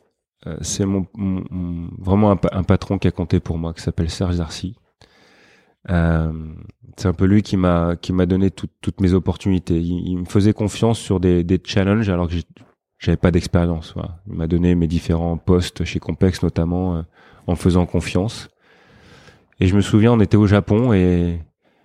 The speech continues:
on, on cherchait un distributeur pour cette marque.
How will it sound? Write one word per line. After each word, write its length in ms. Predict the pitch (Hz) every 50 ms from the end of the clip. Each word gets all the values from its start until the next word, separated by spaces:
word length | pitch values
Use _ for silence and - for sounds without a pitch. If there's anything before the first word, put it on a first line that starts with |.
| _ _ _ _ _ _ _ _ _ _ -
on, 100 | - 98
on 360 | 92 90 90 90 90 90 90
cherchait 280 | 87 - 98 85 - 104
un 60 | 98
distributeur 640 | 92 92 85 - - 92 87 90 82 - 95 98 -
pour 160 | - - 85
cette 240 | - - 80 - -
marque. 480 | 90 92 113 - - - - - -